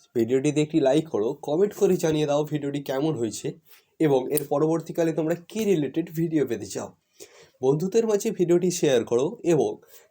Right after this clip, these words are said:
চ্যানেলটিকে সাবস্ক্রাইব করে পাশের all বাটনটা বাজিয়ে দাও, যাতে ভবিষ্যতে আমাদের চ্যানেল থেকে আসা সমস্ত ভিডিওর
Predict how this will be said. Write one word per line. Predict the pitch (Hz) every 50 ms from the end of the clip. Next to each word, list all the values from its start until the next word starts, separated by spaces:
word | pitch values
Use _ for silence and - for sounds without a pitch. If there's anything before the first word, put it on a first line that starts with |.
| _ -
চ্যানেলটিকে | - 160 151 160 180 180 156 160 127 120 123 135
সাবস্ক্রাইব | 139 - - 156 151 - - - 175 170 170
করে | - 175 185 208
পাশের | 214 - 165 160 - 175
all | - - 165 170 185 175
বাটনটা | 156 147 135 123 127 127 120
বাজিয়ে | 107 104 101 - - 113
দাও, | 98 104 101 98 - - _ _ -
যাতে | 120 120 113 123
ভবিষ্যতে | 113 113 123 147 175 - - 170 127 - - 151 185 175 -
আমাদের | 127 127 127 131 131 135 135 131
চ্যানেল | 131 - 131 127 131 131 131
থেকে | 127 139 127 135 151
আসা | 147 - - 123 123 123 - 131 123
সমস্ত | - - - 202 196 202 208 208 202 - - 185
ভিডিওর | 156 139 127 123 123 131 147 180 196